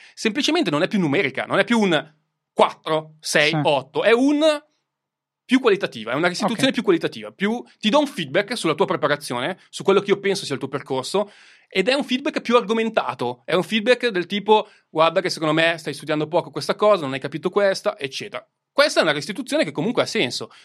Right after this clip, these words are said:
Speaker 1: ma non è un numero che poi diventa una bollatura su una persona. Attenzione, i numeri diventano davvero qualcosa che possono distruggere l'identità di una persona e
Speaker 2: Certo.
Speaker 1: l'autostima di una persona. Per cui magari tu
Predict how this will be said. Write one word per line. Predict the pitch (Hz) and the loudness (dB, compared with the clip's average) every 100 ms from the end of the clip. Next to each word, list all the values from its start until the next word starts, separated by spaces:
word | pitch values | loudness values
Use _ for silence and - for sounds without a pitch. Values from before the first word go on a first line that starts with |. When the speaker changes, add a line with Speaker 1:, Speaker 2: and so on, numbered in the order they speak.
| _ | _
Speaker 1:
ma | 156 | -2
non | 208 254 | 0 2
è | 165 | 2
un | 214 175 175 | 2 0 0
numero | 180 185 175 220 | 0 2 2 2
che | 175 | 0
poi | 143 | -4
diventa | 151 139 131 147 | -2 -2 -2 -2
una | 131 120 | -2 -4
bollatura | 117 151 160 170 135 | -2 0 0 -2 -6
su | 117 | -4
una | 143 | -4
persona. | 139 202 165 156 | -2 -2 -2 -2
Attenzione, | 143 160 127 107 - - - _ _ - | -4 -4 -4 -6 -12 -20 -20 _ _ -8
i | 165 | 0
numeri | 175 160 180 | 2 2 0
diventano | 151 135 143 151 156 | -2 -2 -2 -2 0
davvero | 135 123 135 160 123 | 0 -2 2 2 0
qualcosa | 135 117 127 120 | -4 -4 -4 -4
che | 123 | -8
possono | 143 139 135 | -6 -4 -4
distruggere | 123 - 131 127 120 117 - _ _ _ | -6 -6 -8 -4 -4 -4 -8 _ _ _
l'identità | 143 147 147 139 135 131 120 | -10 -2 0 0 -2 -2 -2
di | 117 | -2
una | 120 | -6
persona | 117 123 - 143 147 151 151 - | -8 -6 -4 0 2 2 0 -2
e | 147 160 - | -2 -2 -2
Speaker 2:
Certo. | |
Speaker 1:
l'autostima | 143 139 131 - 202 143 | -2 -2 -2 -6 -2 -2
di | 113 | -2
una | 113 | -8
persona. | 143 - 131 110 - _ | -8 -8 -8 -10 -14 _
Per | 139 | -2
cui | 180 | 0
magari | 139 170 139 | 4 2 0
tu | 196 156 | -2 -2